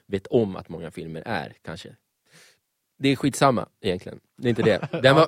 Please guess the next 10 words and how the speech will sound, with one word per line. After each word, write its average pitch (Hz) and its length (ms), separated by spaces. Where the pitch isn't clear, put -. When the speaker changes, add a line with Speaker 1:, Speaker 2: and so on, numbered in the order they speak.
Speaker 1:
<clears throat> - 140
den 143 160
var 165 60
jäkligt 156 300
bra. 139 260
Speaker 2:
Okej. 107 340
Speaker 1:
Och 127 100
den 123 140
handlade 127 380
inte 117 260